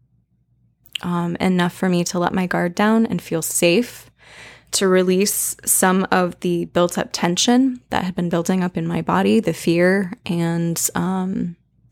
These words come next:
just all the, the triggered, you know, energy. Um, it gave me enough time to let my guard down and to,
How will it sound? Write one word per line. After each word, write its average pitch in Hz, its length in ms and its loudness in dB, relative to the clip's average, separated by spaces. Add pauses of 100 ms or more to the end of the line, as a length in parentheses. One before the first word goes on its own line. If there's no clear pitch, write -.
(140)
just 170 180 -2
all 175 140 0
the, 170 200 0 (100)
the 170 300 0 (160)
triggered, 175 540 2 (1120)
you 202 140 2
know, 180 240 0 (320)
energy. 180 680 2
Um, 175 600 0 (960)
it 185 160 2
gave 185 180 0
me 208 140 4
enough 196 200 0
time 190 440 0
to 190 260 -2
let 185 140 -2
my 170 100 -6
guard 185 300 -2
down 247 240 4
and 190 140 0
to, 185 280 -6